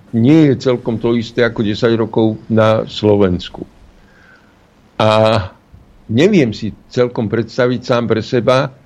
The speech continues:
ako tam fungujú spoločenské vzťahy. Pretože keď som tam bol, v porovnaní so Slovenskom, spoločenské dianie bolo úplne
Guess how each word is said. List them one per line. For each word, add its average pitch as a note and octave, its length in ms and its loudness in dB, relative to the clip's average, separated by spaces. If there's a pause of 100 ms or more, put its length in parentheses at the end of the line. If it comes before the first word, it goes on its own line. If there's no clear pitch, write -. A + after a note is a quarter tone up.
(100)
ako D#3+ 400 -2
tam A2+ 240 -8
fungujú B2+ 480 -6
spoločenské B2 720 -6
vzťahy. A#2 480 -4 (560)
Pretože B2 480 4 (240)
keď E3+ 240 2
som C3+ 400 -6
tam F2+ 240 -2
bol, A#2 400 2 (800)
v - 180 0
porovnaní D3 520 2
so A2+ 120 -4
Slovenskom, A#2+ 800 -6 (400)
spoločenské C#3+ 720 0
dianie B2 800 0 (240)
bolo D3 480 2
úplne D3+ 440 -4